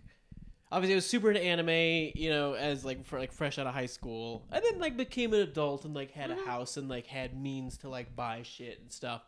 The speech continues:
Speaker 1: and, like, getting really into anime, like, again, like, sort of, like, a
Speaker 2: Mm-hmm.
Speaker 1: second wave
Speaker 2: Mm-hmm.
Speaker 1: of interest, and, uh, that was around the time that Standalone Complex
Speaker 2: Yep.
Speaker 1: hit. This is coming out, and there were, like, two phrases from anime that, like, really hit me,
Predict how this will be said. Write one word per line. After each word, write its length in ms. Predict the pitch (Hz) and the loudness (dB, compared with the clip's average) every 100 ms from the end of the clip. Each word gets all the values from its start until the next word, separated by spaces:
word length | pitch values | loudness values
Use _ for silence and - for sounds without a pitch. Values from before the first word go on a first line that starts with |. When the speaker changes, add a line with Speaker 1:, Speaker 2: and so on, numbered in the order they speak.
| _ _ _ _ - | _ _ _ _ -2
Speaker 1:
and, 160 | 185 | 2
like, 160 | 175 160 | 2 2
getting 180 | 185 185 | 0 2
really 220 | 180 170 | 2 2
into 100 | 151 | 2
anime, 320 | 143 135 131 | 2 2 0
like, 140 | 123 117 | 0 -4
again, 440 | 110 120 135 147 | -8 -2 0 0
like, 140 | 143 127 | -2 -4
sort 140 | 135 | -6
of, 40 | |
like, 120 | 123 - | -6 -6
a 20 | |
Speaker 2:
Mm-hmm. 100 | 320 | -2
Speaker 1:
second 300 | - 117 101 | -2 -2 -4
wave 240 | 123 - - | 0 2 0
Speaker 2:
Mm-hmm. 20 | |
Speaker 1:
of 120 | 147 | 0
interest, 420 | 160 156 170 165 - | -2 -2 -4 -4 -6
and, 220 | 147 143 | -6 -4
uh, 160 | 113 143 156 147 | -8 -10 -6 2
that 180 | 175 | 2
was 100 | 185 185 | 2 0
around 220 | 175 165 | 0 0
the 60 | |
time 260 | 151 151 143 | -2 -2 -2
that 80 | 127 | -4
Standalone 400 | - 139 139 135 | -8 -4 -2 -4
Complex 420 | 135 131 135 127 | -4 -6 -4 -6
Speaker 2:
Yep. 20 | - | -4
Speaker 1:
hit. 300 | 123 110 - 147 _ _ | -8 -8 -12 -20 _ _
This 220 | 156 156 | -2 -2
is 80 | 147 | -8
coming 320 | - 151 143 | -4 -2 0
out, 260 | 123 110 107 | 0 -4 -6
and 160 | 135 151 | -6 0
there 100 | 151 | 2
were, 60 | 151 | 2
like, 260 | 135 131 | 0 -6
two 320 | - - 226 220 | -8 -2 -2 -2
phrases 840 | - 170 165 156 135 127 120 - _ _ _ _ | -6 -4 -4 -2 -2 -4 -6 -12 _ _ _ _
from 260 | 175 160 - | -2 -2 -2
anime 440 | 135 151 143 131 | 0 0 0 -2
that, 120 | 123 | -4
like, 140 | 120 120 | -6 -10
really 320 | 123 156 143 127 | -2 0 0 0
hit 260 | 143 - | -4 -4
me, 240 | 107 92 | -10 -16